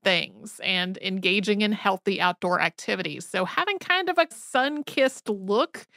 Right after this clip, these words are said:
became pretty popular for people with fair skin. Sometimes this trend is credited to Coco Chanel because in nineteen twenty, pictures of her with a tan were published after she got back from a cruise vacation.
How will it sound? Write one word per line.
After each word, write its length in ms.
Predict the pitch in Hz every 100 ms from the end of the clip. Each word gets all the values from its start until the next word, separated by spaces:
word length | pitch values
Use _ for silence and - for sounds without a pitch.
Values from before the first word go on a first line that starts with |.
| - - - - _ _
became 300 | - 240 226
pretty 300 | - 262 226
popular 880 | - - 214 240 277 269 269 262 254
for 160 | 247 247
people 420 | - 220 226 233
with 200 | 226 226 _ -
fair 340 | 180 196 196
skin. 580 | - - 180 170 127 220 _ - - _ _ _
Sometimes 520 | - 202 220 220 208
this 200 | 220 214
trend 440 | - 233 226 254 196
is 160 | 190
credited 440 | - 226 214 220 214
to 60 | 214
Coco 300 | 196 185 165
Chanel 560 | - 202 254 262 254
because 320 | 214 - 202
in 140 | 196 185
nineteen 440 | 214 226 - 214
twenty, 520 | 208 214 208 214 208 - _ -
pictures 460 | 277 - 294 277 147
of 160 | 220
her 240 | - 233 226
with 260 | 214 220 -
a 140 | 185
tan 680 | - - 240 226 226 226 226
were 140 | 208
published 580 | 208 208 190 196 - - _ _ _ -
after 280 | 190 - 214
she 140 | 214
got 180 | 190 185
back 220 | 185 -
from 160 | 196 156
a 40 |
cruise 380 | - 277 285 214
vacation. 640 | 170 - 165 - - 226